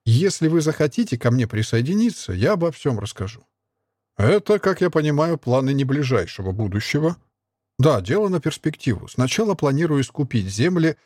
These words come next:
в намеченных отцом местах и подготовить металлургов, способных плавить металл на каменном угле, а уж потом. Впрочем, там и других сложностей хватает.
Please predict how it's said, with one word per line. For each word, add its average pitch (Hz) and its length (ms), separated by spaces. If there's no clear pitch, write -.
в 117 120
намеченных 123 560
отцом 127 440
местах 117 540
и 190 120
подготовить 170 600
металлургов, 123 720
способных 117 640
плавить 107 380
металл 147 340
на 104 160
каменном 107 480
угле, 139 400
а 107 120
уж 127 240
потом. 120 580
Впрочем, 202 520
там 185 220
и 151 80
других 143 400
сложностей 107 560
хватает. - 580